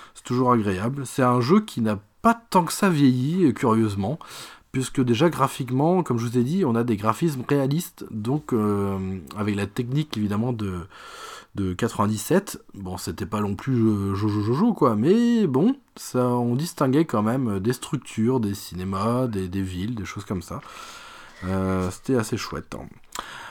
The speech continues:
Alors, euh, on va laisser le Duke et on va passer,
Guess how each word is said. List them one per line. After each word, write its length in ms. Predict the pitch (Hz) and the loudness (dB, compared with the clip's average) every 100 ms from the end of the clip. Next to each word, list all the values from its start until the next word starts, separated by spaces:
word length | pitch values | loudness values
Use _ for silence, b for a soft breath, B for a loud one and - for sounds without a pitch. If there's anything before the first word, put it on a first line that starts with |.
| B | B
Alors, 240 | 110 135 | 6 8
euh, 380 | 143 143 139 139 | 10 10 10 10
on 60 | 139 | 8
va 140 | 139 | 8
laisser 240 | 151 147 160 | 6 6 8
le 120 | 147 | 8
Duke 400 | 139 175 262 - | 8 8 8 8
et 300 | 147 135 135 | 6 8 6
on 80 | 156 | 6
va 140 | 127 | 4
passer, 800 | 123 123 113 - 139 156 190 202 | 4 2 0 -2 6 8 8 6